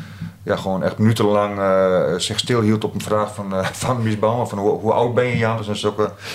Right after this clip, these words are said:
dingen. Want hij vond het gewoon stomme vragen. Dat, dat, eh, ja, dat, dat was heel, eh, en daarna toen heeft hij dat ook uitgebuit. Eh, hij, heeft hij heel veel T V-optredens gedaan overal. En hij werd gevraagd voor elke media. En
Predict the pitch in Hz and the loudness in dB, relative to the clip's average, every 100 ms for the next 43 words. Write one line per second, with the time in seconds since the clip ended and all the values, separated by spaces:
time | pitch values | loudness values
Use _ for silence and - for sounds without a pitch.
0 | - - - 107 104 92 107 101 107 95 | -10 -12 0 2 2 0 -2 0 0 0
1 | 107 110 110 101 104 110 113 107 95 90 | -2 2 2 2 2 2 0 -4 -4 -2
2 | 87 85 87 87 76 90 - - 98 107 | -2 0 0 0 0 -2 -2 -2 0 0
3 | 101 107 101 98 95 92 - - - - | 0 2 2 2 2 0 -4 -16 -18 -16
4 | - 107 113 120 131 120 110 110 107 107 | -2 2 4 4 2 2 0 0 0 0
5 | 104 107 85 - 113 92 87 92 98 85 | 2 2 2 2 -2 2 2 2 -2 -4
6 | 82 90 85 87 90 92 110 110 107 - | -4 -4 -6 -8 -6 0 2 2 -4 0
7 | 101 98 - 98 92 104 98 95 95 90 | 2 2 2 0 0 0 2 2 2 2
8 | 90 92 87 87 87 - - 98 95 - | 2 4 2 -2 -6 -6 -2 -2 -2 -4
9 | 87 - 95 92 95 101 101 95 92 69 | -4 0 0 0 -2 -2 0 0 0 0
10 | 85 | -4